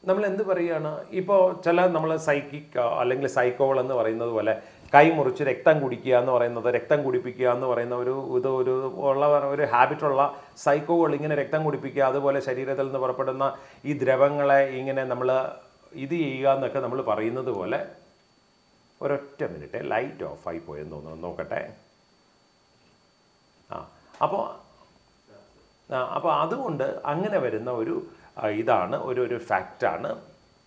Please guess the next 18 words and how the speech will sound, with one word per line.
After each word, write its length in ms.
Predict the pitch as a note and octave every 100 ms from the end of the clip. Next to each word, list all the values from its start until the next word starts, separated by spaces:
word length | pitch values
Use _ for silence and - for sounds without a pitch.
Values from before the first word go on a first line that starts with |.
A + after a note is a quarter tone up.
| -
നമ്മൾ 180 | B2+ C3+
എന്ത് 160 | A2+ C#3+
പറയുന്നത്, 680 | B2 A#2+ A2+ A2 A2+ A2+ G#2+ G2+ _ _ - - _ -
ഈ 140 | A2 A2+
ലാലാഭക്ഷം 800 | A2 A2 C3 C#3 B2 A2 - A#2
എന്ന് 140 | G#2+
പറയുന്നത്. 320 | F#2+ F#2 F#2
അപ്പോൾ 180 | A2 C#3
അതുകൊണ്ട് 320 | C3 D3 D#3
അങ്ങനെയുള്ള 460 | C3 C#3 E3+ C#3+ B2+
വൈകൃതങ്ങളെ 680 | A#2+ G#2 G2+ C3 B2 A#2+ C3+
കാത്തിരിക്കുന്നത് 580 | A2 G#2+ A#2+ A#2+ B2+ C#3
വലിയൊരു 560 | C3 A2 D3 E3 B2+ A#2
കാര്യമാണ്. 520 | G2 A2+ G#2+ F2 E2+ - - - - -
അപ്പോൾ 220 | D#3+ F3+
അത് 340 | A2+ D#3 G#3+ F3
കഴിഞ്ഞാൽ 500 | B2 A2+ B2 B2+ G#2+
അടുത്ത 460 | G2 G#2+ - F3